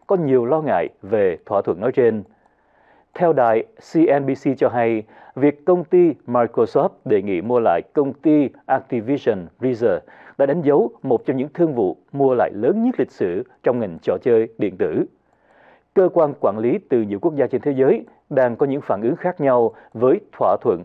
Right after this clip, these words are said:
mua lại của công ty Microsoft. Đài B B C cho hay, ba mươi bảy quốc gia, bao gồm Nhật Bản và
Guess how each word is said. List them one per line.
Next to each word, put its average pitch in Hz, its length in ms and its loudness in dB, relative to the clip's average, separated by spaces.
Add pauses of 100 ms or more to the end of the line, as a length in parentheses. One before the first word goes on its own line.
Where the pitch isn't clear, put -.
(120)
mua 135 220 0
lại 92 360 -2
của 92 200 0
công 120 220 -4
ty 113 260 -2 (100)
Microsoft. 113 540 -2 (840)
Đài 120 340 2
B 170 40 -4 (120)
B - 20 -4 (160)
C 170 240 4
cho 135 120 2
hay, 120 340 0 (320)
ba 170 140 2
mươi 180 120 2
bảy 101 160 0
quốc 190 160 0
gia, 123 280 2 (120)
bao 160 160 0
gồm 117 300 2 (240)
Nhật 127 220 0
Bản 110 320 -2 (140)
và 98 140 -2